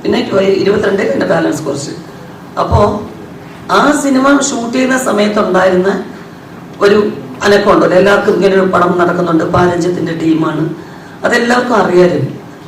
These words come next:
പിന്നെ കുറേ സൈലന്റ് ആയ ഫിലിം, പിന്നെ പെട്ടെന്ന് കൊണ്ടുവന്ന് റിലീസ് ചെയ്യുക ചെയ്തത്.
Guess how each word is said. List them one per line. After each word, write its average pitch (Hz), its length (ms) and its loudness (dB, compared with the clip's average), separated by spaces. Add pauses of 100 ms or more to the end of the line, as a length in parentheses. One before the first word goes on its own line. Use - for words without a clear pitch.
(280)
പിന്നെ 277 240 2
കുറേ 277 240 6
സൈലന്റ് 254 440 4
ആയ 185 220 6
ഫിലിം, - 340 -2 (880)
പിന്നെ 233 200 2
പെട്ടെന്ന് 277 540 4
കൊണ്ടുവന്ന് 240 420 4
റിലീസ് 208 180 2
ചെയ്യുക 180 180 2
ചെയ്തത്. 143 340 -2